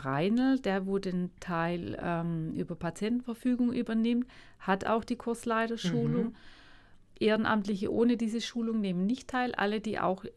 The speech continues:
Speaker 1: Referent sind, sind genauso Kursleiter geschult.
Speaker 2: Interessant. Aber da haben wir auch einige, die sind auch sehr interessiert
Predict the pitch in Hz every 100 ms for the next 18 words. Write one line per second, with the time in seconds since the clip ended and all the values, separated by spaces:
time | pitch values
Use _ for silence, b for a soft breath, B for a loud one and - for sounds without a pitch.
0 | - 196 196 185 185 185 202 196 185 -
1 | - 196 196 175 165 180 - 165 - 156
2 | 156 156 156 - 156 147 - - - -
3 | - - 147 - 156 156 143 147 - 156
4 | 165 165 156 165 165 160 160 170 180 165
5 | 165 170 - 160 165 165 185 180 185 190
6 | 196 -